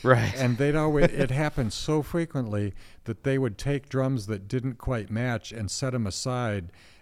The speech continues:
Speaker 2: And every now and then they'd send a whole carload of drums back to the Slingerland
Speaker 1: Oh, my
Speaker 2: factory
Speaker 1: goodness.
Speaker 2: with 'em.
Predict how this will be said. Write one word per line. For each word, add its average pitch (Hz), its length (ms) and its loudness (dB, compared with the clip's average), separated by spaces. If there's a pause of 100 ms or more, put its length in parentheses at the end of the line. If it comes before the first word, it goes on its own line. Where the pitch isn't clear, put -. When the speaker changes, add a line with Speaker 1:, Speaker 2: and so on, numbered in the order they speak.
Speaker 2:
And 120 120 0
every 127 200 2
now 120 200 2
and 110 120 2
then 127 160 2
they'd 104 180 -2
send 131 240 -4
a 113 60 -4
whole 127 180 -4
carload 127 680 -4
of 90 100 -4
drums 110 420 -2
back 113 420 -6
to 135 120 -4
the 101 100 -6
Slingerland 117 460 -2
Speaker 1:
Oh, 95 60 -2
my 90 40 -4
Speaker 2:
factory 95 560 0
Speaker 1:
goodness. 104 500 0
Speaker 2:
with 101 260 -2
'em. 98 220 0